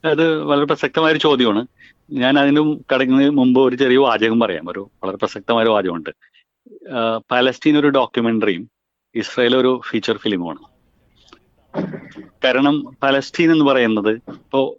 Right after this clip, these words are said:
പലസ്തീൻ നമുക്ക് ഒരു, ഈ അതില് തൊ-, ഞാൻ ആദ്യം ഒരു കഥ പറയാം. അത്, അത് അതിനോട് കണക്ട് ചെയ്യുന്ന ഒരു കഥ പറയാം. ആ, തൊള്ളായിരത്തി നാൽപതുകളുടെ അവസാനം നടന്ന ഒരു അറബ് കൂട്ടക്കൊലയില്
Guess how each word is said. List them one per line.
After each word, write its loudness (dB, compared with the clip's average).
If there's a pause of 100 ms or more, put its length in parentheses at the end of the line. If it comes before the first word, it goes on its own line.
(160)
പലസ്തീൻ 0
നമുക്ക് 0
ഒരു, -2
ഈ -2
അതില് 0 (100)
തൊ-, -4
ഞാൻ 2
ആദ്യം 0 (540)
ഒരു -6
കഥ 0
പറയാം. 0
അത്, -6
അത് -4
അതിനോട് -2
കണക്ട് -4
ചെയ്യുന്ന 0
ഒരു -2
കഥ 0
പറയാം. -4 (640)
ആ, -2
തൊള്ളായിരത്തി 0
നാൽപതുകളുടെ 0 (540)
അവസാനം -2
നടന്ന -2
ഒരു -4 (580)
അറബ് 0
കൂട്ടക്കൊലയില് -4